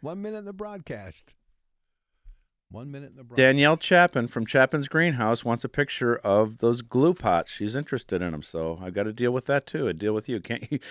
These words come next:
Speaker 2: <laughs> can't you talk about sports or something? No, we gotta talk about gardening.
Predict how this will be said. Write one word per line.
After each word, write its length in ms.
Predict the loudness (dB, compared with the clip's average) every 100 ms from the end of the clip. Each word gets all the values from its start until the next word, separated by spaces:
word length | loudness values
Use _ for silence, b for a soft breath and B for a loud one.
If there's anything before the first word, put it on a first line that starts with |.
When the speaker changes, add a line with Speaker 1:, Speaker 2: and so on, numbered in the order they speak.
| -14
Speaker 2:
<laughs> 180 | -10 -4
can't 140 | 0
you 40 |
talk 160 | 4 4
about 180 | 4 0
sports 360 | 2 2 2
or 60 | -2
something? 440 | -8 -8 -2 2
No, 200 | 6 6
we 80 | 8
gotta 100 | 6
talk 160 | 4 4
about 220 | 2 4
gardening. 480 | 4 4 4 -2